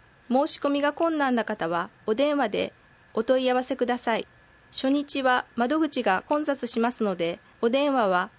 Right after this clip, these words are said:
午後以降にお願いします。十月十九日日曜日、ロボットドリームズ、スペイン、フランス、二千二十三年、百二分、入場料五百円。午後二時、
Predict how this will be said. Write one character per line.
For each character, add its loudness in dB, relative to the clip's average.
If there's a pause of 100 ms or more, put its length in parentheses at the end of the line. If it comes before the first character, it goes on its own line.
午 2
後 2
以 -4
降 0
に 2
お 2
願 2
い -2
し -4
ま -4
す。 -20 (840)
十 0
月 0
十 0
九 0
日 -2
日 -4
曜 4
日、 -4 (180)
ロ 4
ボ 2
ッ -2
ト -2
ド 2
リ 0
ー 2
ム 2
ズ、 -8 (360)
ス -12
ペ 2
イ 0
ン、 -10 (120)
フ -2
ラ 2
ン -2
ス、 -2 (260)
二 0
千 0
二 0
十 0
三 -2
年、 -4 (360)
百 -2
二 2
分、 -2 (500)
入 2
場 2
料 -2
五 0
百 -2
円。 -6 (840)
午 4
後 2
二 2
時、 -4